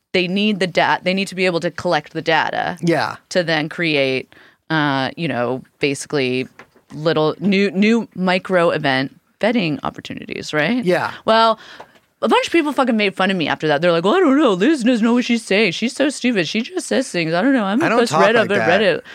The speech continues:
Speaker 1: But blah, blah, blah. But, like, this is, this is that. This is the same logic, right?
Speaker 2: Yeah, yeah, yeah.
Speaker 1: Like, this is the creation of micro bet lines, <laughs> like slot machines,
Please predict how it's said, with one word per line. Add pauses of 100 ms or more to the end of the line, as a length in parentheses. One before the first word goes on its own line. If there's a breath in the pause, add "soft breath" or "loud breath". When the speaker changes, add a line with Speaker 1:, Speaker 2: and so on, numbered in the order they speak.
(280 loud breath)
Speaker 1:
But
blah,
blah,
blah.
But,
like, (100)
this
is, (160)
this
is
that.
This
is
the
same
logic,
right?
Speaker 2:
Yeah,
yeah,
yeah. (240)
Speaker 1:
Like, (100)
this
is
the
creation
of
micro
bet
lines, (100)
<laughs>
like
slot
machines,